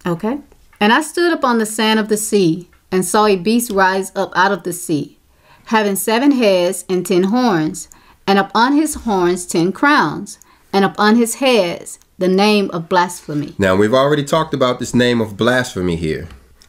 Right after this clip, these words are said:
Speaker 2: This is how this guy has written on his forehead that he's the replacement for the Messiah.
Speaker 1: Mm-hmm.
Speaker 2: You remember that's why they labeled the Messiah as blasphemous, because he said that he was the Son of God.
Speaker 1: Right.
Speaker 2: So him being the Son of God, or God himself,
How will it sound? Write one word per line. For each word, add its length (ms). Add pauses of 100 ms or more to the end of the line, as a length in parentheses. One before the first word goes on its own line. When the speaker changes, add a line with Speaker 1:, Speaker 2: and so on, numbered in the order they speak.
Speaker 2:
This 220
is 100
how 300
this 180
guy 240
has 480
written 240
on 140
his 120
forehead 500
that 120
he's 220
the 60
replacement 600
for 160
the 100
Messiah. 520 (200)
Speaker 1:
Mm-hmm. 600
Speaker 2:
You 80
remember 240
that's 260
why 160
they 160
labeled 400
the 60
Messiah 560
as 160
blasphemous, 760
because 360
he 100
said 240
that 100
he 140
was 160
the 60
Son 280
of 100
God. 300
Speaker 1:
Right. 320 (340)
Speaker 2:
So 360
him 280
being 360
the 80
Son 280
of 140
God, 300
or 100
God 300
himself, 600